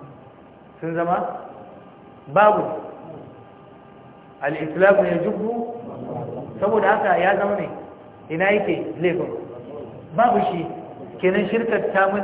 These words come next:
an maye gurbinta da ne? Da imanin nasu na yanzu. Kisan da zubar jinin da suka zo kafin imani ba,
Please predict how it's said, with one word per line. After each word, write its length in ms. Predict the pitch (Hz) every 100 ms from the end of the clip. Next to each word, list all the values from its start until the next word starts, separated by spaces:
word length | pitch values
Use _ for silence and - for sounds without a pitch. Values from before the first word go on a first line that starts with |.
| 185
an 160 | 190 196
maye 140 | 202 180
gurbinta 340 | 190 185 165
da 100 | 151
ne? 120 | 147 - - - - - 139 - - - - -
Da 60 | 165
imanin 540 | 202 208 214 208 165
nasu 240 | 156 156 -
na 80 | 139
yanzu. 280 | 131 - - - - - - - - -
Kisan 300 | 226 220 185
da 80 | 165
zubar 180 | 202 202
jinin 180 | 208 202
da 80 | 175
suka 160 | 185
zo 180 | 180 180
kafin 300 | 180 156 160 165
imani 380 | 170 170 156 143
ba, 160 | 113